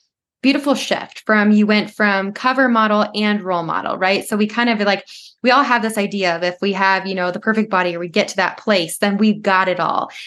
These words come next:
And I think that we don't really necessarily realize that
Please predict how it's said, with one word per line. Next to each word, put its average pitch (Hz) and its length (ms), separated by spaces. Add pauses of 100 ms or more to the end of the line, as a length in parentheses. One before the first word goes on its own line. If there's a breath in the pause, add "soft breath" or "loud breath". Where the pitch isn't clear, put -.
(120 loud breath)
And 208 100
I 208 100
think 220 280
that 202 360
we 214 80
don't 240 140
really 214 180 (160)
necessarily 240 440
realize 214 380
that 196 240